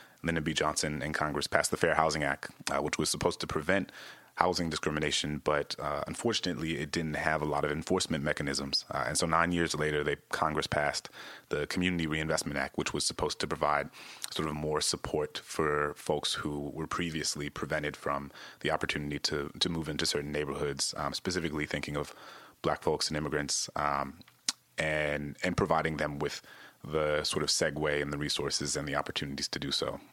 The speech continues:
Um, and so this is part of the larger history of redlining in this country, which we've talked about before, but just a quick reminder, the federal government essentially, like, drew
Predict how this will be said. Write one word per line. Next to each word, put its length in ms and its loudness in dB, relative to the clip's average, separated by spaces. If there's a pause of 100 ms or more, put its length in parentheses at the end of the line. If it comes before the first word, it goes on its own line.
Um, 400 0 (120)
and 180 4
so 80 4
this 160 4
is 60 0
part 200 2
of 80 0
the 60 0
larger 340 4
history 460 0 (400)
of 140 -2
redlining 480 4
in 80 0
this 80 0
country, 320 0
which 160 -2
we've 160 0
talked 240 4
about 280 2 (320)
before, 400 2
but 260 2
just 200 0
a 20 0
quick 240 0
reminder, 460 0
the 120 4
federal 200 6
government 440 4
essentially, 440 2
like, 240 2
drew 540 2